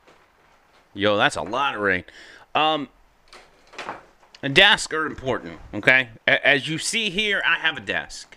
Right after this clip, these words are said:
And if I did not have this desk, I probably wouldn't be able to do a podcast.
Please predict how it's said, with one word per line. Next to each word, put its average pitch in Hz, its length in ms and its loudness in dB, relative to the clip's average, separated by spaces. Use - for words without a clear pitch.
And 113 140 -4
if 117 100 0
I 135 80 2
did 131 160 -2
not 151 220 4
have 202 180 0
this 113 180 -2
desk, 101 480 0
I - 60 -6
probably 175 500 0
wouldn't 113 220 -2
be 117 80 2
able 92 100 -2
to 90 120 -14
do 98 280 -6
a 113 60 -4
podcast. - 640 -4